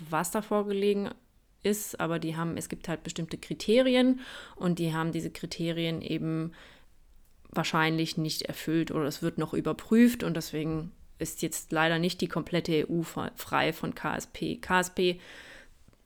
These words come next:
war früher, gab es, ähm, einen relativ schlimmen Fall von der klassischen Schweinepest, ähm,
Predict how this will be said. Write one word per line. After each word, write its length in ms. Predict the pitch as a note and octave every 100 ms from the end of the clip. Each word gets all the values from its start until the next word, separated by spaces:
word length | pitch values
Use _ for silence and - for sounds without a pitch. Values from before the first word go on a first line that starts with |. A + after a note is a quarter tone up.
| -
war 140 | - E3+
früher, 560 | - G#3+ G#3 G#3 G#3 -
gab 280 | - F3 F3
es, 200 | F3 - -
ähm, 380 | E3+ E3+ E3 -
einen 120 | F3
relativ 440 | E3 F3 F3+ F3
schlimmen 340 | - F#3+ G3 F#3
Fall 380 | - E3+ E3+ F3
von 320 | - E3+ E3+
der 80 | E3
klassischen 420 | - E3+ F3 E3+
Schweinepest, 800 | - E3 F3 F3 F3+ F3 - - - - - - -
ähm, 720 | E3+ E3 E3 E3 E3 E3 D#3+